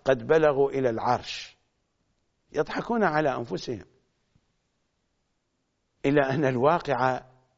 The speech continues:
إذا أردنا أن نتحققه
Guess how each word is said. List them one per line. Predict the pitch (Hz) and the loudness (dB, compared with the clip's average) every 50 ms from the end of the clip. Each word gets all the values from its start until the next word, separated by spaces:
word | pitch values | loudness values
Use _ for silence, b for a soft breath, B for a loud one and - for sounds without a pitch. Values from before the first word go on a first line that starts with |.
| _ _ _ _ _ _ _ _ _ _ _ _ _ | _ _ _ _ _ _ _ _ _ _ _ _ _
إذا | - 127 120 127 113 110 | -2 0 2 2 2 4
أردنا | 120 123 123 139 147 120 117 131 127 127 123 127 - - _ _ _ _ _ _ _ _ _ _ _ _ _ _ _ _ _ _ _ _ _ _ _ _ _ _ _ _ - | 2 2 2 2 0 -2 -2 0 0 0 0 -2 -8 -16 _ _ _ _ _ _ _ _ _ _ _ _ _ _ _ _ _ _ _ _ _ _ _ _ _ _ _ _ 0
أن | 135 139 143 143 139 143 139 135 143 139 - _ _ _ _ _ _ - | 2 4 4 2 2 0 -2 -4 -6 -10 -14 _ _ _ _ _ _ 0
نتحققه | 127 135 127 - 135 - - - 127 - - - 180 175 - - 139 120 117 123 120 117 - | 0 0 2 2 0 0 2 -2 -2 -2 0 -2 -2 -2 2 0 0 0 0 -2 -4 -4 -8